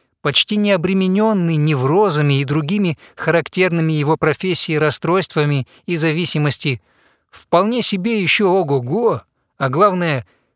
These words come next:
приемлемо обеспеченный, мог бы кого-нибудь и заинтересовать. Не подумайте ничего такого. В его жизни, конечно же, были отношения, и даже с замужними дамами. Но дальше интрижек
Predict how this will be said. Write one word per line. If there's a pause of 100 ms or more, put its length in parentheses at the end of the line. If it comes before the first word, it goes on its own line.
приемлемо
обеспеченный, (380)
мог
бы
кого-нибудь
и
заинтересовать. (1400)
Не
подумайте
ничего
такого. (400)
В
его
жизни,
конечно
же, (380)
были
отношения, (200)
и
даже
с
замужними
дамами. (720)
Но (380)
дальше
интрижек